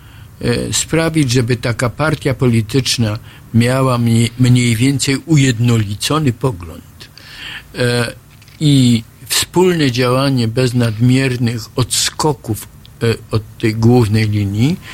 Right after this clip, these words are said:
to jest zadanie, zdajemy sobie sprawę z tego, jak strasznie trudne.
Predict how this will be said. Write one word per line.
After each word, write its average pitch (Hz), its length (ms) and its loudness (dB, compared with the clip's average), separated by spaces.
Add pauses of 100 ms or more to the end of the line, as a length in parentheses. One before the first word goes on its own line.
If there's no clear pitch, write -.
(560)
to 175 100 2
jest 190 260 2
zadanie, 156 500 0
zdajemy 160 420 0
sobie 139 300 0
sprawę 143 400 -2
z - 80 -8
tego, 143 260 0
jak 143 340 0
strasznie 147 880 -2
trudne. - 580 -8